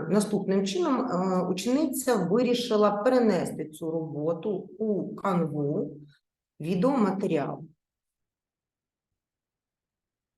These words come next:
Дана робота виконана в документі Microsoft Word. Для того, щоб привернути увагу учнів певної теми, е,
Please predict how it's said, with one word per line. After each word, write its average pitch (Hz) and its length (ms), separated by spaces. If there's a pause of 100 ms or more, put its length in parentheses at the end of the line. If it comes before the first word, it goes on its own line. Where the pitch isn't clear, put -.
(960)
Дана 190 420
робота 302 340
виконана 202 580
в - 60
документі 175 480
Microsoft 151 680
Word. 131 320 (2000)
Для 196 200
того, 240 200
щоб - 240
привернути 220 540
увагу 202 580
учнів - 520
певної 180 380
теми, 147 520 (760)
е, - 240